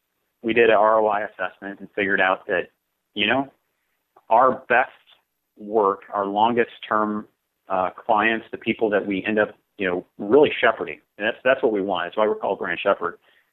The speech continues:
The brands we end up shepherding over a long period of time come to us, or we are introduced through word of mouth connections. And that's it. That's, that's our strongest niche, just good old fashioned meet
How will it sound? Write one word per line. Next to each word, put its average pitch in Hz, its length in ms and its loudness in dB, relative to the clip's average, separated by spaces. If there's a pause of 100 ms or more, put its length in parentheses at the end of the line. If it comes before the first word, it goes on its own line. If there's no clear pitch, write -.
(120)
The 110 60 -6
brands 135 320 2
we 120 100 -2
end 117 100 0
up 113 140 -2
shepherding 113 320 -4
over 95 120 -6
a 95 40 0
long 101 280 -4
period 104 260 -4
of - 60 -20
time 95 200 -6 (100)
come 123 200 0
to 110 220 0
us, 98 180 2 (600)
or 98 120 4
we 110 140 2
are 104 100 2
introduced 107 440 -2 (340)
through 101 160 -2
word 101 220 2
of 107 40 0
mouth 101 260 0
connections. - 480 -6 (1160)
And 113 100 0
that's 117 200 2
it. 101 260 2
That's, 104 160 0 (220)
that's 110 200 0
our 107 180 2 (160)
strongest 107 460 -4 (540)
niche, 95 280 -6 (100)
just - 180 -16
good 113 140 4
old 117 180 4
fashioned 107 560 -2 (540)
meet 110 180 -2